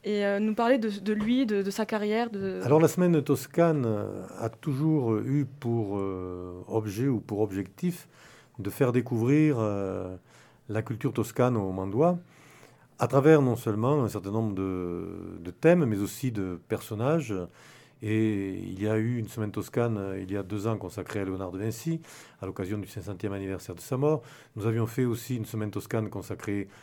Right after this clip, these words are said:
Speaker 2: aux Médicis, au Sacré Toscan,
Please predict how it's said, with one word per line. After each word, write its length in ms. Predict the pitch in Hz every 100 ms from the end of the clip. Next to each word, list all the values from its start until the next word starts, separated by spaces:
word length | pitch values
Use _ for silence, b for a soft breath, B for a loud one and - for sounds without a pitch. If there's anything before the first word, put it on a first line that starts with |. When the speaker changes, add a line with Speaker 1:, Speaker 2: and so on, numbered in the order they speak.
| B B
Speaker 2:
aux 80 |
Médicis, 680 | 95 101 117 120 170 170 - - B B B
au 120 | 101
Sacré 380 | - 104 - 110
Toscan, 680 | 123 113 - 160 165 160